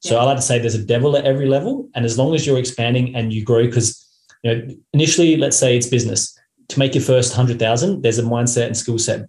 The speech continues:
Speaker 1: that you need to get there. Then you get that, that's easy. Then you wanna go to a million. There's a mindset and a skill set block there. And each level's got its own devils, its own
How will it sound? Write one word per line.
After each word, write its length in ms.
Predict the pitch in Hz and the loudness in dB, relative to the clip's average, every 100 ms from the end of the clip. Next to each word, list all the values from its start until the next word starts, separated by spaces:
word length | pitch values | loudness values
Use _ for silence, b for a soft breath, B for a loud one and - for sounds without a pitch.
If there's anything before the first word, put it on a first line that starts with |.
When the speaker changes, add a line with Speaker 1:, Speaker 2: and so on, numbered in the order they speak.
| _ - | _ -4
Speaker 1:
that 60 | |
you 60 | 113 | 0
need 120 | 110 | 0
to 40 | |
get 140 | 104 101 | 0 -2
there. 100 | 98 | 0
Then 140 | 151 | 2
you 60 | 151 | 2
get 160 | 156 - | 2 0
that, 120 | 104 | -2
that's 240 | 113 - | -2 -2
easy. 400 | 117 127 117 - _ b b - | 2 0 0 -8 _ b b -2
Then 100 | 117 | 2
you 80 | 135 | 4
wanna 140 | 135 | 4
go 300 | 131 131 127 | 4 4 2
to 500 | 123 127 120 120 120 - _ _ _ _ | 0 2 4 2 0 -10 _ _ _ _
a 40 | 131 | 0
million. 480 | 165 127 95 101 - | 2 2 -2 -10 -6
There's 160 | 110 113 | -4 -2
a 20 | |
mindset 380 | 110 120 120 139 | -2 0 0 0
and 100 | 135 | 0
a 40 | |
skill 220 | 131 135 | 0 -2
set 220 | 127 135 - | -2 -2 -2
block 220 | 131 - | -4 0
there. 160 | 143 | 0
And 100 | 110 | 0
each 240 | 123 147 131 | -2 -4 -2
level's 300 | 143 120 107 | -2 -2 -4
got 160 | 117 | -4
its 120 | 113 113 | -4 -2
own 160 | 143 | 0
devils, 320 | 151 117 127 | 0 0 0
its 140 | 117 - | -2 -2
own 300 | 120 131 | 0 0